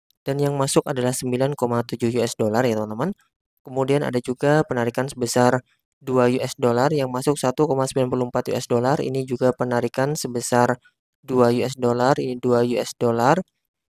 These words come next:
ini lima U S dollar, kemudian ini dua puluh lima U S dollar,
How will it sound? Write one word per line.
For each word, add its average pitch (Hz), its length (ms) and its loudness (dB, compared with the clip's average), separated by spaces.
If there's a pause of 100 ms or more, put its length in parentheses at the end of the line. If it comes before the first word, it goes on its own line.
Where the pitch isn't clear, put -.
ini 135 240 -4
lima 127 400 -2
U 127 80 -2
S 127 160 -6
dollar, 127 480 2 (400)
kemudian 123 320 0
ini 131 160 0
dua 123 240 4
puluh 123 240 -4
lima 120 160 -2
U 123 160 0
S - 160 -2
dollar, 127 400 2